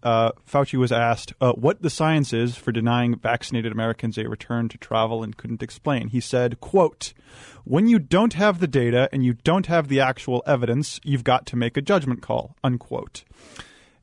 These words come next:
And this is really what we are so ballistic about, because this is the reason why the pandemic has been so politicized, because he's just admitted they don't have the data and they don't have the evidence. So what has to happen now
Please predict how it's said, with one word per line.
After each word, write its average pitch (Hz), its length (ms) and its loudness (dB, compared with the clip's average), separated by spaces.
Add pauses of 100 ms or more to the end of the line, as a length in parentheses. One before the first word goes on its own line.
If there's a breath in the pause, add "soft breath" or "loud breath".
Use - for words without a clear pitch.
And 139 100 2
this 254 180 2
is 190 140 -2
really 165 220 4
what 127 320 2
we 117 260 0
are 117 460 2 (220)
so 131 440 0
ballistic 131 500 0
about, 107 400 -4
because 127 500 0 (380 soft breath)
this 185 260 2
is 190 120 0
the 160 100 2
reason 156 380 4
why 113 240 0
the 131 80 -2
pandemic 127 580 -2
has 117 140 -6
been 120 160 -2
so 120 340 0
politicized, 123 840 -2
because 156 280 -2
he's 185 140 0
just 202 220 0
admitted 170 440 2 (320 loud breath)
they 160 220 2 (180)
don't 202 220 4
have 143 280 2
the 120 80 0
data 113 420 2
and 131 160 0
they 139 100 2
don't 147 440 0
have 120 240 0
the 120 120 -2
evidence. 131 580 -2 (280 soft breath)
So - 160 -2
what 147 120 2
has 127 260 0
to 160 100 -2
happen 123 360 0
now 113 300 -2